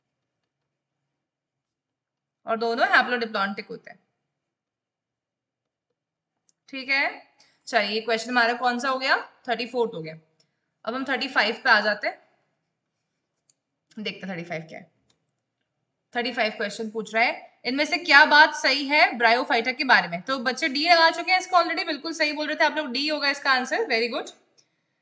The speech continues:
ठीक है, हाँ, both independent, कौन से case में बोल रहे हैं? Sporophyta and gametophyte in the case of pteridophyta। pteridophyta में both are independent, बिल्कुल।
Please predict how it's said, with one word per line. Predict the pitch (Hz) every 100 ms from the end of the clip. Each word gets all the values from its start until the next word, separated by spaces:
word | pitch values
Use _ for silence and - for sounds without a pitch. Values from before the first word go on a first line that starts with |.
| _ -
ठीक | 349 311
है, |
हाँ, | 269 226
both | 294 370
independent, | 349 302 330 359 349 302
कौन | 294 311 320
से | 349
case | 339 339
में | 330
बोल | 320
रहे | 359
हैं? | 359
Sporophyta | 320 330 339 339
and | 349 311
gametophyte | 302 311 359 339 302 - _ _ -
in | 285
the | 311
case | 311 339
of | 339
pteridophyta। | 311 381 381 370 392 - - - _ _ _ _ _ _ -
pteridophyta | 302 349 349 330 359
में |
both | 311 302 311
are | 302
independent, | 247 202 175 180 170 _ _
बिल्कुल। | 233 226 170